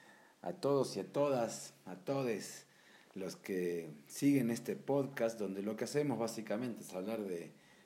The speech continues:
lobbying, lobby o cabildeo,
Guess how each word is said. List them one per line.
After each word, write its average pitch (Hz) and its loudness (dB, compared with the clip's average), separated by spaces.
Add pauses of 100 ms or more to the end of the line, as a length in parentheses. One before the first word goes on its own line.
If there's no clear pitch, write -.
lobbying, 117 -2
lobby 117 0
o 87 -4
cabildeo, 117 0